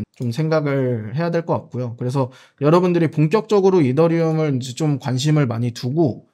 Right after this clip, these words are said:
관심도를 높이고 매수 전략을 좀 적극적으로 우리가 고민을 해봐야 되는 시기는 이 하락 추세선 돌파가 나올 때다.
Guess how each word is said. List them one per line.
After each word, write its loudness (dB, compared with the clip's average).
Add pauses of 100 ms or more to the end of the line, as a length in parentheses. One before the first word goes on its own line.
(120)
관심도를 0
높이고 -2
매수 2
전략을 -2
좀 -2
적극적으로 -2
우리가 -2
고민을 0
해봐야 0
되는 -4
시기는 -4 (240)
이 -8
하락 -8
추세선 -8
돌파가 -8
나올 -10
때다. -20